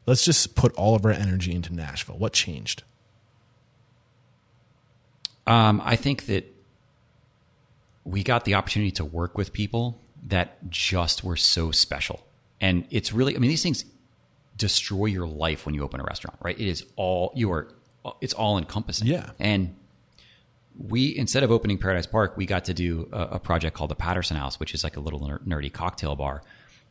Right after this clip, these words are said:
Speaker 2: And through that process, that took up so much time and energy and bandwidth that, um, by doing that inherently, we sort of pushed away the expansion of Paradise Park for a while.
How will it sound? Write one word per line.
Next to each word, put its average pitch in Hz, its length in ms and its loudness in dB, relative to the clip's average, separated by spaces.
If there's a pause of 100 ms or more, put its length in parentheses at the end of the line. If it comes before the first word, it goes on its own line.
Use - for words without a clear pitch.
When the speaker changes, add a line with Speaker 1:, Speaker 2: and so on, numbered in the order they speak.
Speaker 2:
And 95 160 4
through 131 240 4
that 104 220 4
process, 90 600 2 (1500)
that 104 260 2
took 101 220 -2
up - 120 -6
so 92 360 2
much 87 240 -2
time 85 360 -2
and 78 80 -2
energy 76 360 -4
and 71 100 -6
bandwidth 73 440 -4 (240)
that, 82 300 -4 (480)
um, 73 440 -2 (1500)
by 90 200 2
doing 90 380 2
that 90 160 0
inherently, 85 460 -2
we 82 140 -2
sort 82 180 -2
of - 180 -6
pushed - 300 -4
away 80 600 -2 (440)
the - 200 -2
expansion 82 460 -4
of - 260 -10
Paradise 71 300 -4
Park 67 240 -8
for - 100 -6
a - 40 -6
while. - 240 -8